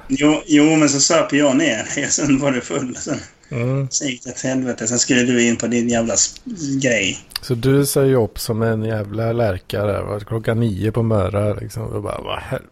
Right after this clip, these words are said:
Speaker 2: bakis som ett as, liksom.
Speaker 1: <laughs>
Speaker 2: Nu sk-, nu ska vi börja supa igen, då. Ja, fan, ja. Jag säger inte nej, liksom. Sen, eh, höll vi på i tre timmar där, liksom.
Speaker 1: Ja.
Speaker 2: Rocka
Speaker 1: Ja, ja.
Speaker 2: loss, eh, som fan, liksom.
Speaker 1: Lyssna på musik och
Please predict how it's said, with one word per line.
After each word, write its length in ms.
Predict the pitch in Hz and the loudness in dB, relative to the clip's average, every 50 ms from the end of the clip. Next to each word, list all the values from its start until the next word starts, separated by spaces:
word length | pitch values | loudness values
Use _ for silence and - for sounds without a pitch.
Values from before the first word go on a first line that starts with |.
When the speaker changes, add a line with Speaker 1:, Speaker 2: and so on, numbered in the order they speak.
| _ - | _ -18
Speaker 2:
bakis 720 | - - - 123 127 127 117 104 - - - 120 120 - | -18 -16 -12 -8 -6 -4 -4 -4 -6 -6 -4 -4 -2 0
som 180 | - 139 117 | 0 0 2
ett 100 | 120 117 - | 0 0 0
as, 320 | 117 117 117 117 - - | 0 0 0 0 -2 -4
liksom. 300 | 135 131 120 - - - | -8 -8 -10 -12 -12 -12
Speaker 1:
<laughs> 1120 | 151 135 - - - - - - - - - - - 269 156 135 160 127 - - - _ | -12 -12 -14 -16 -18 -20 -20 -12 -8 -6 -4 2 4 4 6 6 4 2 0 -4 -14 _
Speaker 2:
Nu 360 | - 139 156 175 180 175 165 160 | -2 2 4 4 6 6 4 4
sk-, 260 | 147 - - - 139 | 2 -2 -4 -2 0
nu 260 | 143 170 196 185 175 | 2 4 4 4 2
ska 160 | 165 - 175 | 0 0 0
vi 80 | 156 143 | 0 0
börja 200 | 143 143 147 143 | 2 0 0 2
supa 440 | - 160 127 113 107 - 127 127 123 | 2 2 2 0 0 0 2 2 2
igen, 280 | 113 110 120 117 110 | 2 2 0 0 -2
då. 200 | 104 - - - 113 110 | -4 -6 -8 -10 -10 -10
Ja, 460 | - - 123 127 131 123 - - - - | -8 -4 -2 0 0 0 -2 -6 -10 -12
fan, 180 | - - - - | -12 -12 -10 -8
ja. 220 | - - 120 - - - - - - - - - - - - 139 - - | -8 -6 -6 -8 -8 -12 -16 -20 -20 -20 -20 -18 -18 -16 -18 -18 -16 -14
Jag 540 | - - - 147 147 151 165 170 170 170 156 | -12 -10 -6 -4 -2 -2 -2 -2 -2 -2 -4
säger 220 | - - 165 151 | -2 0 2 2
inte 200 | 143 135 - - | 2 2 0 0
nej, 200 | 120 107 104 110 - | -2 -2 -2 -4 -6
liksom. 300 | 123 135 131 - - - - - - - - - - | -8 -10 -12 -12 -14 -16 -16 -16 -16 -16 -14 -12 -4
Sen, 320 | - 127 113 117 135 147 | -2 0 0 2 2 2
eh, 640 | 156 160 160 160 160 156 156 156 156 151 151 147 143 | 2 4 4 4 4 4 4 4 4 4 4 2 2
höll 180 | 135 147 143 135 | 2 2 0 0
vi 120 | 135 135 | 0 -2
på 200 | - - 123 147 | 0 0 0 0
i 40 | 170 | -2
tre 240 | - - 135 120 117 | -2 0 2 2 2
timmar 340 | - 131 113 104 107 110 107 | 2 0 0 0 -2 -4 -4
där, 200 | 107 - - - 127 | -4 -6 -6 -8 -10
liksom. 240 | 131 - - - - _ _ _ _ - - - 277 269 - | -12 -14 -16 -20 -20 _ _ _ _ -20 -10 -6 -6 -6 -4
Speaker 1:
Ja. 320 | - 143 123 120 110 - - - | -4 -2 0 0 0 0 0 -2
Speaker 2:
Rocka 380 | 147 127 123 - - - 135 | -2 -2 -2 -2 -2 -2 0
Speaker 1:
Ja, 60 | 123 | 0
ja. 80 | 117 107 | 2 2
Speaker 2:
loss, 280 | 107 - - - - - | 0 0 -2 -2 -2 0
eh, 180 | 123 117 117 | 0 0 0
som 200 | 107 110 110 107 | 0 0 0 -2
fan, 340 | 95 - 117 123 143 139 131 - - | -2 -2 -4 -4 -4 -4 -6 -10 -14
liksom. 180 | - _ - - _ _ _ _ - 113 117 123 | -18 _ -20 -20 _ _ _ _ -6 -2 2 4
Speaker 1:
Lyssna 320 | 131 131 127 - 127 120 | 4 4 4 4 2 2
på 100 | 113 117 | 2 4
musik 520 | 120 113 110 104 - - 127 107 101 101 - | 4 4 4 2 0 2 0 -2 -2 -2 -4
och 60 | 110 | -4